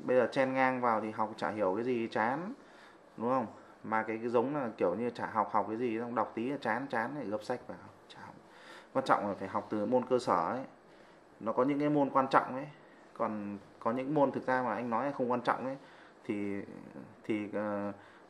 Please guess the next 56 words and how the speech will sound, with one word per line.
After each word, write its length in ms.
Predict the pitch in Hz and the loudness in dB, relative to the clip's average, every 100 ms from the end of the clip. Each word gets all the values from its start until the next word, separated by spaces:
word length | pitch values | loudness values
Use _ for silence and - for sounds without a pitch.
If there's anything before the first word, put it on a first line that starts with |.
| - | -2
thì 100 | 113 | 2
anh, 240 | 120 120 | 4 4
ờ, 100 | 113 | 0
đi 140 | 117 123 | 4 8
đầu 220 | 113 107 | 8 8
xuống 120 | 110 | 6
đất 200 | 151 175 | 6 6
luôn 300 | 156 156 135 | 8 8 8
chứ 60 | 143 | 4
còn 120 | 135 | 2
gì 200 | 113 113 | 2 2
nữa. 220 | 110 123 135 | 0 -2 -2
Nhưng 120 | 131 | 0
mà 80 | 127 | 0
thực 200 | - 120 | -2 0
sự 200 | 135 - | 2 4
là 60 | 131 | 2
có 60 | 113 | 0
những 140 | 131 | -2
cái 100 | 139 | -2
môn 300 | 139 135 127 | 2 2 0
mà 80 | 107 | -4
em 220 | 120 120 | -4 -4
phải 180 | 107 87 | -6 -4
chú 160 | - 110 | 0 2
ý, 280 | 123 165 190 | 2 0 -2
đúng 100 | 131 | -4
không? 140 | 131 | -4
Ví 120 | 127 | -4
dụ 160 | 127 107 | -2 -4
chẳng 140 | 104 | -6
hạn 160 | 92 101 | -8 -4
như 60 | 113 | -4
là 80 | - - - - - | -6 -10 -20 -14 0
hóa 160 | 107 | 0
sinh 180 | 110 135 | 2 -2
sinh 220 | 123 123 | -2 0
lý, 240 | 120 123 156 170 | 2 0 -2 -6
hóa 120 | 117 | -6
sinh 180 | 131 127 | -4 -2
lâm 140 | 120 | -2
sàng, 380 | 117 107 101 104 | 0 0 0 -4
sinh 240 | - 120 110 | -8 -8 -2
lý 60 | |
bệnh, 200 | 127 - - - - - - - - - - - - | 2 2 0 -16 -20 -20 -20 -20 -20 -20 -20 -20 -14
đúng 120 | 98 107 | -6 -4
không? 260 | 120 123 120 - | -2 -4 -10 -14
Sinh 200 | - 110 | -8 -4
lý 60 | |
bệnh 240 | 117 - 113 | -2 0 0
miễn 160 | 120 | -2
dịch. 160 | 123 104 - - - - - | -2 -4 -8 -20 -20 -20 -12
Đó. 300 | 92 101 120 - - - - - - - - | -8 -6 -8 -12 -20 -20 -20 -20 -20 -20 -12
À, 320 | - 101 101 101 - - - - | -4 -2 -2 -6 -12 -20 -20 -8
về, 280 | 107 107 104 | 2 4 4
ờ, 180 | 101 | 0